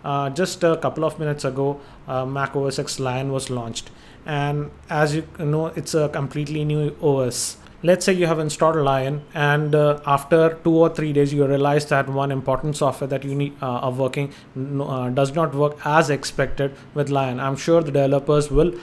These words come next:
update all the softwares in the future, but you might get stuck. And, uh, if you want to go back to your own Snow, old Snow Leopard, it might be a painful process to go back. You need to reinstall everything and go back.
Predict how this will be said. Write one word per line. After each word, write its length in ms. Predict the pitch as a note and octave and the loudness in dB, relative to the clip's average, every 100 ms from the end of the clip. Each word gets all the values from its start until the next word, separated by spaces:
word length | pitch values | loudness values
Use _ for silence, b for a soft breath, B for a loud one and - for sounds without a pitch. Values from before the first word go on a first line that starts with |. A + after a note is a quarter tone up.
| B B C#3 | B B -6
update 360 | C3 D3+ D#3+ D#3+ | 0 4 4 2
all 200 | D3+ C#3+ | -2 0
the 80 | D3 - | 0 -2
softwares 300 | C3+ - C#3 | -2 0 0
in 80 | C#3+ | -2
the 180 | C#3+ C#3+ | -4 -4
future, 260 | B2+ C#3+ | 0 0
but 200 | C3 C#3+ | 0 0
you 120 | D#3 | 0
might 220 | D3+ D3 C3+ | 0 -2 0
get 200 | D3 C#3+ | -2 -4
stuck. 480 | - D#3+ A#2+ - - B B B B - | -2 0 0 -4 -16 B B B B -6
And, 380 | D#3 D#3+ D#3+ D#3+ - | -2 0 -2 -6 -6
uh, 200 | D3 C#3+ | -4 -2
if 160 | D#3+ D3+ | -4 -2
you 80 | D3+ | -2
want 220 | D3 D#3 | 0 0
to 60 | D3+ | 2
go 120 | D3+ | 4
back 280 | D#3 D#3+ D#3 | 4 4 2
to 60 | E3+ | 0
your 160 | D#3 D3+ | 0 0
own 180 | E3+ D3+ | 0 -4
Snow, 460 | - E3 D#3 D#3+ - | -4 -2 -2 -2 -2
old 280 | E3 F#3 E3+ | 2 2 0
Snow 180 | D#3 | -2
Leopard, 440 | D#3 D3+ D3 D#3+ D#3 - B B | 2 2 4 2 2 -4 B B
it 160 | D3+ | -4
might 220 | D3+ D3+ D3+ | -2 -2 0
be 80 | |
a 60 | D#3+ | 0
painful 320 | D#3 C#3+ D3+ | 0 -2 -2
process 400 | C#3+ C#3 B2+ C#3 | 0 0 0 -2
to 100 | - | -4
go 140 | C3 C3+ | -2 0
back. 240 | C3 B2 | 0 -2
You 80 | C#3+ | -2
need 160 | D3 C#3 | -2 0
to 80 | |
reinstall 420 | C#3 C#3+ C#3 D3 C#3 | 0 0 0 0 0
everything 400 | C3 C3 C#3 C3+ | 0 -2 -4 -4
and 100 | C3 | -2
go 100 | C#3 | -2
back. 240 | C3 A#2 | -2 -4